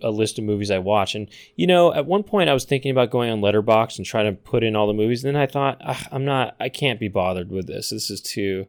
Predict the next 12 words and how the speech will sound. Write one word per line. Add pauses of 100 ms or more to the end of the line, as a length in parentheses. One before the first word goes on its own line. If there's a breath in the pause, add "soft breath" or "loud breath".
(100)
this
is
too,
uh,
too
much."
I
think,
I
thought,
you
know,